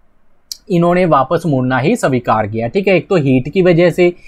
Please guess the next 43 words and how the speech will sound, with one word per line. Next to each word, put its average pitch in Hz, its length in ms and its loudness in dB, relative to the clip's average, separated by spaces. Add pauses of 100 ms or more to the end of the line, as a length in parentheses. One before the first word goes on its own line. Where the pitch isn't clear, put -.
(200)
एक 190 160 0
नेचुरल 170 560 0
हैबिटेट 160 600 0
की 208 120 0
वजह 175 300 2
से, 170 200 0 (360)
ठीक 202 140 4
है, 202 100 2
कहीं 185 340 2
यहाँ 165 200 2
पे 175 140 0
बीमारियां 156 520 2
वगैरह 151 320 2
ना 156 160 0
लग 147 200 0
जाएं, 175 240 0
तो 247 160 2
इसी 202 420 0
के 240 160 -2
चलते 175 320 -2
यहाँ 147 320 0
पे 151 140 -4
ये 202 180 4
वापस 185 540 0
चले 131 260 0
जाते 110 340 -4
हैं। 107 120 -12 (360)
तो 233 100 2
चंगेज 208 460 2
खान 190 280 -2
की 202 120 -2
जो 170 160 2
मृत्यु 160 420 0
होती 147 180 2
है 165 60 2
वो 240 160 2
ट्वेल्व 143 400 0
ट्वेंटी 131 380 -4
सेवन 117 320 -4
में 196 200 0 (300)
हो 180 180 2
जाती 117 340 0
है। 107 120 -8